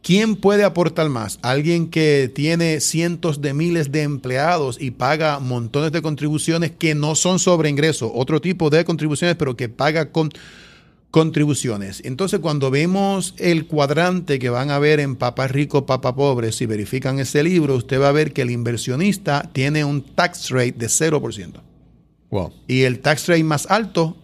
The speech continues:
Speaker 1: es el tax rate que tienen los empleados, cualquier persona que reciba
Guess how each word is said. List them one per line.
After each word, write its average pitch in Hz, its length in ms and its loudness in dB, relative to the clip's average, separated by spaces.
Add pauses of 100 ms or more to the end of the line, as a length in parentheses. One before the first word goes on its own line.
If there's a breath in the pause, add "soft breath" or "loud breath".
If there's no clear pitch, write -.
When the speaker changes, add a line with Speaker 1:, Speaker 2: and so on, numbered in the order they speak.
Speaker 1:
es 139 200 0
el 147 140 -4
tax 156 280 0
rate 165 160 2
que 139 120 -2
tienen 165 280 0
los 170 220 0 (400 loud breath)
empleados, 127 580 0
cualquier 123 320 -2
persona 151 320 2
que 127 100 0
reciba 131 600 2